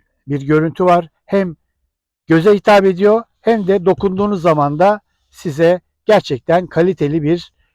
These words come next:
malzemeyi vaat ediyor. Hyundai Ioniq altıda da saklama alanları ha-, bir hayli geniş. Bakın bu,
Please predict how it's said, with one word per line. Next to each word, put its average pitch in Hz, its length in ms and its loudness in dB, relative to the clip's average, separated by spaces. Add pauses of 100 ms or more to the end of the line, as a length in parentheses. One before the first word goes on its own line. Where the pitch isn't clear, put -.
(120)
malzemeyi 160 1080 0 (320)
vaat 160 280 4
ediyor. 135 400 -2 (200)
Hyundai 233 420 2
Ioniq 220 440 2
altıda 214 520 2
da 180 320 0
saklama 202 460 0
alanları 170 640 2 (440)
ha-, 196 200 -6
bir 175 140 -2
hayli 165 380 2
geniş. 156 520 -6
Bakın 165 300 -4
bu, 160 280 -2